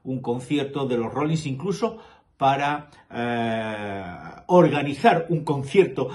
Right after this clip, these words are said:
de los Rollins, que es lo que hizo en, eh, en Cataluña.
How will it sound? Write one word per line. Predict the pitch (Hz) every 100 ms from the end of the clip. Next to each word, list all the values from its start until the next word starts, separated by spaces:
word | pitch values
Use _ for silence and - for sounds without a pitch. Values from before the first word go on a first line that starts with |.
| - -
de | 127 156 160
los | 160 135 117 -
Rollins, | 127 123 127 151 156 170 165 - - _
que | 135
es | 135
lo | 151 147
que | 131
hizo | 135 139 156 156 156 - - -
en, | 123 127 135
eh, | 117 110 107 104 104 127
en | 127 123
Cataluña. | 120 120 117 131 98 92